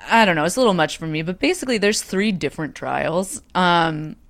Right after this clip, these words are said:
there's the f-, the first case that D O J brings against these guys, uh,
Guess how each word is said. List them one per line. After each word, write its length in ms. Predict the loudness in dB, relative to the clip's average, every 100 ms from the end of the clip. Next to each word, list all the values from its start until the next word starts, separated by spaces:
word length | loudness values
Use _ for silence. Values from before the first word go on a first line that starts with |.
| _ -20 -6
there's 360 | 0 0 0
the 80 | -2
f-, 280 | -6 -12 -8
the 120 | -4
first 440 | -4 -2 -2 -2 -4
case 280 | 0 0 -2
that 200 | -6 -4
D 160 | -2
O 60 | -2
J 240 | -2 -2
brings 360 | -2 -4 -6 -6
against 300 | -8 -8 -10
these 200 | -10 -8
guys, 560 | -8 -6 -8 -8 -10 -12 -20 _ _
uh, 300 | 2 4 4